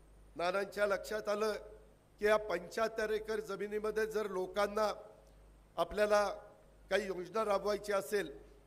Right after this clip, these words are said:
तर चांगली शिक्षण संस्था आली पाहिजे. आणि दहा एकर जागा त्यांनी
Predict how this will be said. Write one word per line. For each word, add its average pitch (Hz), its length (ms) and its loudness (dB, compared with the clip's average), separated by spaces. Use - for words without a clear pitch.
तर 208 100 0
चांगली 190 520 -2
शिक्षण - 400 -2
संस्था 185 420 -4
आली 190 200 2
पाहिजे. 185 400 -2
आणि 180 200 0
दहा 170 200 6
एकर 202 260 0
जागा 185 300 0
त्यांनी 196 360 -2